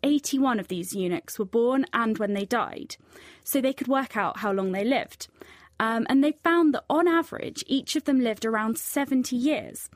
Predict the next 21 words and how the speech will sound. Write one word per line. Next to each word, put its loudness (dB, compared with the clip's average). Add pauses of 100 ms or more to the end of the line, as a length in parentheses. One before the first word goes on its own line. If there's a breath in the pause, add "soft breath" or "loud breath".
(280 loud breath)
which 0
is -2
considerably 2
longer 2
than -4
the 0
fifty -2
to -8
fifty-five -2
years -4
managed 0
by 2
an -2
equivalent -4
intact -2
man -4
living -2
at -10
the -6
same -2
time. -4